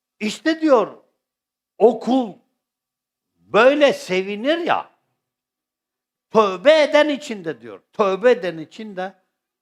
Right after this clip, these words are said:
Allah böyle sevinir. Hani o kulun sevinci nasılsa diyor, o sevincinden kul dedi ya, "Ben senin Allah'ınım, sen de benim kulumsun."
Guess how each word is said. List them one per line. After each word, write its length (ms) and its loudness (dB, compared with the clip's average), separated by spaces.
Allah 760 0
böyle 360 -8
sevinir. 680 -20
Hani 260 -2
o 200 2
kulun 320 -4
sevinci 600 -4
nasılsa 600 -6
diyor, 340 -12
o 140 4
sevincinden 1160 -4
kul 280 -6
dedi 200 2
ya, 500 -4
"Ben 260 2
senin 440 -10
Allah'ınım, 680 -8
sen 280 -8
de 140 -10
benim 500 -12
kulumsun." 680 -10